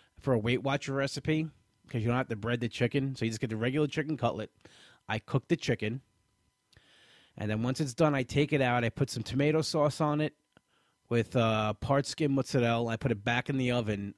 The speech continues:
on the broiler and let the cheese melt. It's absolutely delicious. You know, I don't even miss the breading. To be, I'm being a hundred percent honest. I don't even miss the breading on it when it's like that.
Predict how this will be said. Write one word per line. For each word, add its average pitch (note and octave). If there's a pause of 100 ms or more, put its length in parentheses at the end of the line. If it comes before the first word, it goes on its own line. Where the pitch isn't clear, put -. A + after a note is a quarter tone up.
(160)
on G#2+
the G#2+
broiler A#2+ (680)
and A#2
let B2
the A2
cheese C#3
melt. E3+ (760)
It's -
absolutely D#3+
delicious. C3+
You D#3+
know, D3 (120)
I D3+
don't G#3
even F#3
miss D#3+
the C#3
breading. B2 (120)
To A#2
be, A#2+
I'm C#3 (160)
being F3
a A#2
hundred D#3
percent C#3+
honest. G2 (480)
I -
don't D3
even C#3
miss C#3
the C3+
breading A2
on F#2+
it D2+
when F2+
it's F#2+
like E2+
that. C#2